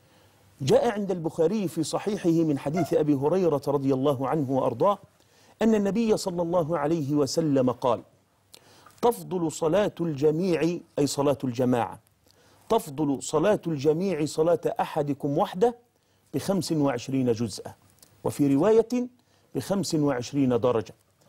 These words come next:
ثم قال النبي صلى الله عليه وسلم وهو الصادق الصدوق الذي لا ينطق عن الهوى،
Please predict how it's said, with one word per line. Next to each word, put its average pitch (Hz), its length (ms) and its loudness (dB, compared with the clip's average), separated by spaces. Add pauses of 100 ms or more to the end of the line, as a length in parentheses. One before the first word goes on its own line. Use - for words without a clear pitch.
(260)
ثم 131 280 2
قال 170 360 2
النبي 143 580 -2
صلى 135 300 -2
الله 135 420 0
عليه 127 320 0
وسلم 131 500 0 (460)
وهو 139 260 0
الصادق 165 560 0
الصدوق 156 720 0 (300)
الذي 151 300 2
لا 143 120 4
ينطق 160 540 -2
عن 143 200 0
الهوى، 240 440 2